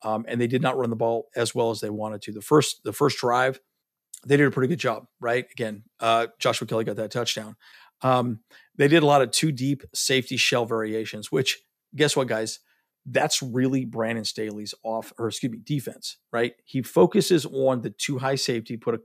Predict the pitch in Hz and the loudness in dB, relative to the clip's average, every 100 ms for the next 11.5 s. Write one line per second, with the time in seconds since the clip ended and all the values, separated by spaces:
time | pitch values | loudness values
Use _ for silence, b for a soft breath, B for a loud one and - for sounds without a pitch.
0 | _ - 156 135 143 135 135 131 _ b | _ 0 2 4 4 4 0 -2 _ b
1 | b b b 139 135 131 123 117 113 135 | b b b -2 -2 -2 -2 -2 -2 -2
2 | 131 120 - 131 120 - 180 196 151 - | -2 -6 -2 0 2 4 6 6 4 0
3 | b b b b - 139 139 - 135 143 | b b b b -2 4 4 2 2 4
4 | 139 135 123 139 135 117 131 139 120 123 | 6 2 2 2 2 2 0 0 0 0
5 | 120 117 101 170 170 135 127 131 127 131 | 0 -2 4 6 6 4 0 0 -2 -2
6 | 131 120 127 110 131 113 120 117 120 110 | -4 -4 -6 -6 -6 -6 -8 -12 -12 0
7 | 165 - - - _ - 127 127 120 - | 0 0 -8 -10 _ -4 0 0 0 -4
8 | - 202 185 143 123 127 123 - 110 110 | -2 2 2 2 -2 -4 -6 -8 -14 -12
9 | 107 139 143 - 117 - 135 127 139 143 | -12 -10 -12 -12 -12 -6 -6 0 0 0
10 | 127 123 131 120 131 127 127 b b b | -4 -4 -6 -4 -4 -4 -8 b b b
11 | b b 139 131 | b b 4 4